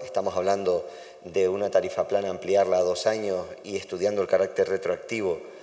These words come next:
eh, de cincuenta euros del seguro autónomo para favorecer la emprendeduría y facilitar al pequeño y mediano empresario esa iniciativa. Estamos hablando de quince millones de euros,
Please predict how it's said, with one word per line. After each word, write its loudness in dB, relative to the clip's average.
eh, 2
de 0
cincuenta 4
euros 6
del -8
seguro 0
autónomo 6
para 6
favorecer 0
la 2
emprendeduría 0
y -2
facilitar 0
al -4
pequeño -2
y -6
mediano -6
empresario -4
esa -2
iniciativa. 2
Estamos 0
hablando 4
de 2
quince -6
millones -4
de 2
euros, 4